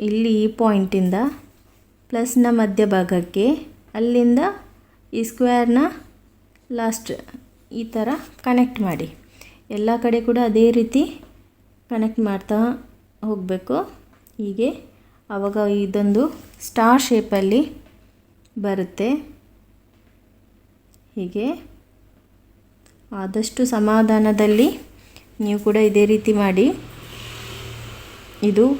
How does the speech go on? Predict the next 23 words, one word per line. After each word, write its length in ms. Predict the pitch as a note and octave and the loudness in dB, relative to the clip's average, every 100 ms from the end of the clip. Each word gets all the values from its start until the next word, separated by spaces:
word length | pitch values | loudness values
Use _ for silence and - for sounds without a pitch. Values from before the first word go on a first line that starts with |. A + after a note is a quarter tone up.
| - | -2
ಫಿಲ್ಲಿಂಗ್ಗಳ 640 | A#3 G#3+ A#3+ B3 A#3+ A3+ G#3+ | 0 6 10 10 10 6 6
ಒಳಗೆ 300 | G#3+ A3 A3+ A3+ A3 | 6 6 6 6 6
ಕೂಡ 120 | G3+ C4+ - - - - _ _ _ G3 | 4 2 0 -14 -20 -20 _ _ _ -10
ಹಾಕೋದಕ್ಕೆ 600 | F#3+ G3+ G3+ G3+ A#3+ C4+ A#3+ | -6 -4 -4 0 2 2 2
ತುಂಬ 140 | G3+ G#3 G#3+ | 2 2 2
ಚೆನ್ನಾಗಿ 380 | G3+ G#3+ G#3+ A3 G#3 | 2 4 4 2 0
ಕಾಣುತ್ತೆ. 420 | G3 F#3+ G#3 B3 D4+ - _ _ _ _ - _ - - _ _ _ _ C4 | 0 -2 -2 -2 -2 -10 _ _ _ _ -20 _ -20 -20 _ _ _ _ -12
ನೀವು 160 | G#3+ G#3+ A#3 | -8 -4 0
ಕೂಡ 80 | A#3 - - | 0 0 -2
ಇದು 120 | A3 A#3+ - | -2 -2 -2
ಪ್ರಾಕ್ಟೀಸ್ 420 | G3+ G#3 A#3+ A#3+ G#3+ | -4 0 0 2 2
ಮಾಡಿ. 200 | G3+ C#4+ - - - _ _ _ _ _ _ - - _ _ G#3+ | 4 2 0 -12 -20 _ _ _ _ _ _ -20 -20 _ _ -4
ನೋಡೋದಕ್ಕೆ 600 | G#3+ A#3+ A#3+ A#3 A#3 C4+ | 0 0 2 0 0 2
ಇದು 140 | A#3+ G#3+ A#3 | 2 2 4
ಫಿನಿಶಿಂಗ್ 440 | G#3 A3+ A#3+ A#3 A#3 | 4 4 4 4 4
ಆದ್ಮೇಲೆ 340 | A3 A3+ A3+ A3 | 4 6 8 6
ನೋಡೋದಕ್ಕೆ 560 | G#3+ G#3+ A3 G#3+ G#3+ A#3 C4+ - - - _ _ A3 | 6 6 6 6 4 4 4 0 -12 -20 _ _ -4
ತುಂಬ 220 | G#3+ A3 B3+ D4+ B3+ - - | 0 2 2 0 -6 -10 -8
ಕಷ್ಟ 240 | G#3 - A#3+ | -6 0 4
ಅಂತ 140 | A3+ A3 A3 | 4 4 2
ಕಂಡ್ರೂ 420 | G#3 G3+ G#3+ G#3+ A3 | 2 2 4 4 2
ತುಂಬ 180 | A3 A3+ B3 B3+ A3+ | 6 6 10 10 8
ಈಸಿ 180 | A3+ | 6